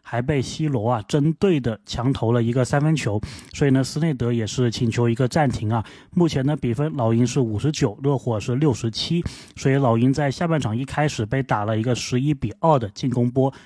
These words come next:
落后八分。随后的时间呢，老鹰这一边莫里应该是打完了完整的第三节。那么在他的带领下呢，老鹰不同的球员呢都开始有得分，不过分差在很长的一段时间里面都还是八分左右，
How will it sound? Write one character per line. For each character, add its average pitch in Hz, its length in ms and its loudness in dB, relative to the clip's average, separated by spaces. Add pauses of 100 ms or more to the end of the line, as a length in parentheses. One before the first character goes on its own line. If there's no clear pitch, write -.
(200)
落 139 120 2
后 113 180 0
八 123 240 2
分。 120 220 2 (320)
随 - 180 0
后 180 140 4
的 147 140 4
时 135 160 -4
间 139 160 0
呢， 151 180 0
老 113 180 -2
鹰 120 160 0
这 160 140 0
一 143 100 2
边 131 220 2
莫 165 180 4
里 110 160 -2
应 120 160 0
该 131 160 0
是 131 180 -2
打 107 260 -2
完 104 260 0
了 117 160 2
完 113 340 -2
整 107 280 0
的 110 120 -2 (320)
第 143 140 -2
三 127 220 2
节。 107 240 -2
那 135 100 2
么 131 100 4
在 143 160 -4
他 139 200 -6
的 135 100 -2
带 151 200 -2
领 120 120 -2
下 131 200 2
呢， 123 140 4 (300)
老 123 180 2
鹰 127 120 2 (100)
不 196 140 4
同 117 260 0
的 127 100 2
球 117 240 0
员 113 140 2
呢 117 220 0
都 143 180 2
开 160 240 -2
始 127 180 0
有 110 180 0
得 107 200 -2
分， 151 200 2 (360)
不 135 100 0
过 151 140 4
分 151 220 -2
差 151 240 -4
在 160 140 -4
很 110 240 -4
长 110 260 0
的 139 80 2
一 131 80 2
段 139 140 2
时 - 120 -8
间 139 180 2
里 113 100 2
面 117 140 0
都 151 160 2
还 117 180 -4
是 127 120 -2
八 135 280 0
分 147 180 0
左 107 300 -6
右， 131 160 2